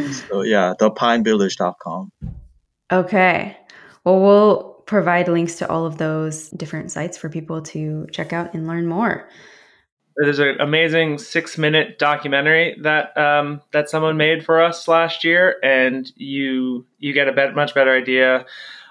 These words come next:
Speaker 3: of what we did, and you hear some more voices of other people who were part of it, um, which is, it's a really touching, awesome video. If people wanna check that out, it's at the Amherst mobile market dot com website.
Speaker 2: Okay, cool.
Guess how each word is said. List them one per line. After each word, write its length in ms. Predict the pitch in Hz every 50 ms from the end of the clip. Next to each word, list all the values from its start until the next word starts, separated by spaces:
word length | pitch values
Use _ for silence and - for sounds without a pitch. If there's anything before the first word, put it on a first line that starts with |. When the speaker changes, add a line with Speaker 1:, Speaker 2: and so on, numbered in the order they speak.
| _
Speaker 3:
of 140 | - 131 120
what 140 | 139 135 127
we 140 | 135 131 127
did, 260 | 135 135 131 131 123
and 80 | 131
you 60 | 131 123
hear 180 | 127 131 127
some 160 | - - 135
more 220 | 135 131 131 131 113
voices 460 | 127 127 123 123 - 135 127 117 123
of 100 | 127 120
other 160 | 127 123 123
people 320 | 123 131 131 123 127 127 120
who 100 | 127 123
were 220 | 123 123 120 117 - _
part 180 | 131 127 127 123
of 100 | 113 120
it, 160 | 120 120 - - _
um, 400 | 131 127 123 120 117 120 123 123 -
which 160 | _ 120 - 127
is, 160 | 120 - -
it's 180 | 135 120 -
a 60 | 127 123
really 460 | 123 127 123 123 123 123 120 123 - _ _ _ _ _ _ _ _ -
touching, 380 | - 139 135 135 131 123 117
awesome 380 | 117 123 127 123 120 - 127 123
video. 320 | 123 120 117 117 117 120
If 100 | 117 -
people 180 | - 131 127 123
wanna 160 | 123 123 123
check 240 | 120 - 127 - -
that 120 | 123 117 117
out, 180 | 117 117 113
it's 140 | 120 120 -
at 160 | 120 120 -
the 120 | 120 110 107
Amherst 300 | 123 120 120 120 117 -
mobile 260 | 123 120 117 120 117
market 360 | 120 117 117 117 123 113 -
dot 200 | 113 117 120 -
com 280 | - 123 117 117 113 120
website. 440 | 120 120 120 - - 123 127 123 - _ _ _ _ _ _ _ _ _ _ _ _ -
Speaker 2:
Okay, 340 | 196 214 214 220 175 147 - -
cool. 460 | - 196 190 170 143 - - -